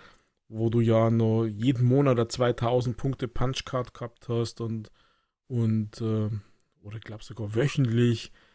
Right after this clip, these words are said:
Das schleicht sich bei denen auch aus und deswegen ist bei der, der Aufschrei bei denen vielleicht, meines Erachtens noch ein bisschen größer.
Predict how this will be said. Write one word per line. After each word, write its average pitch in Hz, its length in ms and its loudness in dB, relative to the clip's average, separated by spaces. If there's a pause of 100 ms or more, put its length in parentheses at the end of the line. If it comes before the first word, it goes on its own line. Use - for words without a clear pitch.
(200)
Das 117 120 -6
schleicht 131 340 2
sich 120 140 2
bei 120 100 4
denen 117 300 2
auch 98 200 0
aus 123 280 2
und 120 60 -2
deswegen 120 220 -2
ist 110 100 -6
bei 113 120 2
der, 113 220 -2
der 113 160 -8
Aufschrei 131 400 2
bei 113 160 4
denen 113 300 0
vielleicht, 117 440 -10
meines 120 280 -8
Erachtens 117 400 -12
noch 113 100 -12
ein 110 80 -16
bisschen 117 240 -16
größer. 117 540 -8